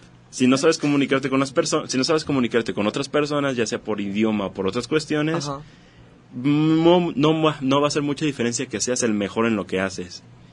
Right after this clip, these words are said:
Speaker 1: si no sabes interactuar con los demás.
Speaker 2: Eh, yo considero incluso que todas las carreras s-, puedes ser alguien muy bueno cuando te gradúes, pero si durante la carrera no conociste gente, te la vas a
Speaker 1: Muy
Speaker 2: venir
Speaker 1: duro.
Speaker 2: pelando muy cabrón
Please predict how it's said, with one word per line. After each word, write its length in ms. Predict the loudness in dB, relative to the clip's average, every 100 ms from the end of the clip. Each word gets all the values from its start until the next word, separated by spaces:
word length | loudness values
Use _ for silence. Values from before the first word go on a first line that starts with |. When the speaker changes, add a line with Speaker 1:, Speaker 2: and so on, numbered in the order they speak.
| -12
Speaker 1:
si 140 | -4
no 80 | -2
sabes 220 | 0 0
interactuar 400 | 0 0 0 -2
con 120 | -2 -2
los 80 |
demás. 340 | -2 -4 -6 -12 -20 -20 -20 -20
Speaker 2:
Eh, 80 | -18 -14 -2
yo 160 | -2
considero 440 | 0 0 2 2 0
incluso 400 | -2 -2 -2 -4
que 200 | -6 -8 -12 -20 -8 0
todas 240 | 4 4
las 160 | 2 0
carreras 600 | -2 0 -2 -2 -6 -14 -20 -20 -20 -20 -20 -20
s-, 180 | -20 -12 -2
puedes 280 | 0 0
ser 220 | 0 0 0
alguien 320 | -2 -2 0
muy 280 | 2 2 2
bueno 340 | 0 -2 -4
cuando 220 | -4 -6
te 100 | -6
gradúes, 560 | -6 -4 -4 -6 -8 -14 -20 -20 -2
pero 180 | 2 2
si 140 | 2
durante 360 | 2 2 0 -2
la 120 | -4
carrera 360 | -2 -2 -2 -2
no 160 | -2
conociste 520 | -2 -4 -4 -6 -8 -6
gente, 300 | -6 -6 -8
te 160 | -4
la 120 | -4
vas 240 | -2 -4 -4
a 140 | -6 -8 -20 -20 -20 -8
Speaker 1:
Muy 300 | 2 6 8
Speaker 2:
venir 60 | 8
Speaker 1:
duro. 240 | 8 6
Speaker 2:
pelando 380 | 2 -2 -4 -2
muy 240 | 0 -2
cabrón 340 | -4 -10 -14